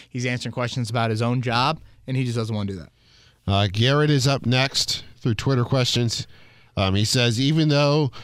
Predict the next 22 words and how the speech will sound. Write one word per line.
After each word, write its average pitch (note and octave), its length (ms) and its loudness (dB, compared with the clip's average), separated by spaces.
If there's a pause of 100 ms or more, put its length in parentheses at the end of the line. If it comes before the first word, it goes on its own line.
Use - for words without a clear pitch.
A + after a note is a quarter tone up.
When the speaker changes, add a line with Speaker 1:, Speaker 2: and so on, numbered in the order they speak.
(260)
Speaker 2:
there B2 120 2
haven't C3+ 240 2
been C3+ 120 2
a G#2 80 0
ton D#3+ 340 0
of D#3+ 200 0
penalties B2+ 800 0 (100)
in A2+ 140 2
the A2 80 2
game B2 320 2
yesterday, G2+ 760 2
or G2 100 0
there G2+ 120 0
weren't B2+ 260 0
a A2 60 0
ton A2+ 200 0
of G#2 60 0
penalties A2 440 2
in A2 80 2
the G#2 60 0
game G#2 220 2
yesterday, G2 520 0